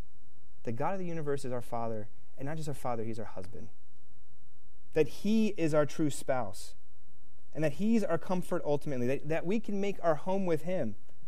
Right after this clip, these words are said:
Jesus is not just our king, he's our lover and provider and spouse. We see this in Ephesians five, probably, uh, the best passage that tells us that the marriage relationship is supposed to be the exact kind of relationship God wants to have with us.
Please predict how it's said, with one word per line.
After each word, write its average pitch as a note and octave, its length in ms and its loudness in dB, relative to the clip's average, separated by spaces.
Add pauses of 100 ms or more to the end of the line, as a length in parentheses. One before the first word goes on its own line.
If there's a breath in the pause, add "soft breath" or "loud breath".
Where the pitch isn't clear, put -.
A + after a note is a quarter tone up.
(340 soft breath)
Jesus C4 360 2
is A3 60 2
not G#3 140 0
just F3 180 0
our D#3+ 80 2
king, D3 440 0 (280 soft breath)
he's G3 260 0
our D#3 200 2
lover F#3+ 500 2
and C#3+ 140 0
provider D3 480 0
and C3 160 -2
spouse. - 540 -2 (1080)
We - 100 0
see - 120 0
this D#3+ 140 2
in D#3 80 0
Ephesians C#3 460 2
five, C3 480 2 (100)
probably, C3 600 0 (440 soft breath)
uh, A#2 160 -2
the A#2 80 0
best C#3+ 240 2
passage C#3 380 0
that B2 120 -2
tells D3 280 2
us B2+ 120 0
that B2+ 280 0
the C3+ 80 0
marriage D3+ 420 2
relationship C#3+ 720 0
is B2+ 140 -2
supposed D#3+ 520 0
to D#3 60 -2
be A2 360 0 (320 soft breath)
the B2 80 0
exact B2+ 400 2
kind D3+ 100 -2
of C#3 60 0
relationship B2 420 0
God A#2+ 220 0
wants B2 100 -2
to B2+ 60 -2
have A#2+ 160 -2
with G#2+ 100 0
us. F#2+ 240 0